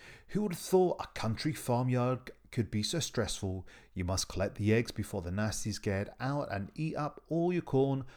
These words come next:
Watch out for the crazy ducks. If she gets out the cage, you're in real trouble. Select your own keys or joystick. Up to four players can compete against one another." And to load, you just basically do the forty-eight K mode, which is load hash hash.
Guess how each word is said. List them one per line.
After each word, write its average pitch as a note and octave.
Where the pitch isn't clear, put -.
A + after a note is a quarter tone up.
Watch F#2
out G2
for -
the G2+
crazy A2+
ducks. C#3
If F2
she G#2+
gets A2
out C3+
the -
cage, D#3+
you're A2
in D#2+
real G#2
trouble. F2
Select -
your D#3
own D3+
keys F3
or G2+
joystick. C3
Up F#3+
to -
four A2+
players A#2
can G2
compete G#2
against F#2+
one F#2+
another." C3+
And F2
to -
load, D#3
you G3
just -
basically C3+
do B2
the A2
forty-eight A2
K G#2+
mode, G#2+
which G#2+
is G#2
load A#2+
hash -
hash. -